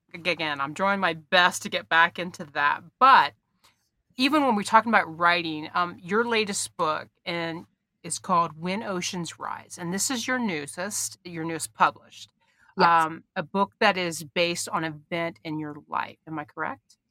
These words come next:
Speaker 2: Yes.
Speaker 1: Awesome. Can you tell me a little bit about that?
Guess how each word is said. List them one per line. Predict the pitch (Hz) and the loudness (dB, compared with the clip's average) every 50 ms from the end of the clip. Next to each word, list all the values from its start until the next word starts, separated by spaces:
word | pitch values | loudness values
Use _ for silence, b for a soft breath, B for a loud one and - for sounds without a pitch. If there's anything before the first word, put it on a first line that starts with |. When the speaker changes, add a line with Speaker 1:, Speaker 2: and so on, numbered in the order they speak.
| _ _ _ | _ _ _
Speaker 2:
Yes. | - 185 175 - - - - - - - - - _ _ _ _ _ _ _ _ _ - | -2 -2 -2 -2 -4 -12 -16 -16 -16 -16 -18 -20 _ _ _ _ _ _ _ _ _ -8
Speaker 1:
Awesome. | - 143 135 - 139 - - - 427 - B B B B B | -4 -4 -2 -4 -4 -4 -6 -6 -6 -8 B B B B B
Can | - 233 | 2 2
you | 233 233 226 | 2 2 2
tell | 226 - 208 190 185 | 0 0 0 0 0
me | 208 220 | 0 -4
a | 220 | -8
little | 214 220 220 214 | -8 -8 -8 -8
bit | 233 233 | -8 -8
about | 233 233 233 233 226 - | -6 -6 -6 -6 -6 -8
that? | 214 220 240 | -8 -8 -10